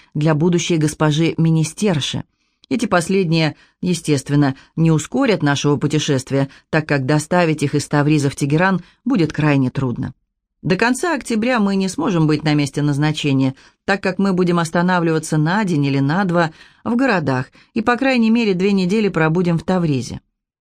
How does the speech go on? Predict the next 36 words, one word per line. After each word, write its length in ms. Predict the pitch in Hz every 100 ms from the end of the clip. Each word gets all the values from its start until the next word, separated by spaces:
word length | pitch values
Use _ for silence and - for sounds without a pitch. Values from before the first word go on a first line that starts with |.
| -
Грибоедов 640 | 139 139 139 135 202 185
старается 480 | - 160 160 160 160
нам 200 | 160 160
облегчить 500 | 156 160 156 185 165
все, 240 | - 202
что 180 | 202 214
можно, 460 | 214 254 196 127 123 - - - _
поэтому 460 | 170 160 156 156
мы 120 | 180
совсем 440 | 202 190 165 180 165
не 100 | 160
будем 260 | 147 139
заботиться 640 | 139 151 151 143 131 - 143
о 40 |
наших 340 | 143 143 143 151
вьючных 400 | 151 147 143 135
лошадях, 600 | 143 - 131 123 165 233 _ - _ _ _
так 220 | 180 160
как 240 | 170 156 _ _ _ _
позаботится 800 | - 131 139 135 226 226 220 214
обо 200 | 185 180
всем 340 | 175 208 190 -
он 220 | 160 185
сам, 420 | 180 147 139 135 _ _
даже 320 | 165 233 240
о 80 | 226
фураже 460 | 175 165 151 143 202
для 120 | 160
моей 300 | 147 160 185
лошади 560 | 151 151 147 143 143 170 - _
и 360 | 147 151 143 127 _ _
обо 240 | - 135 135
всем, 320 | - 180 214
чем 200 | - 151
я 120 | 139
должен 400 | 135 156 160 160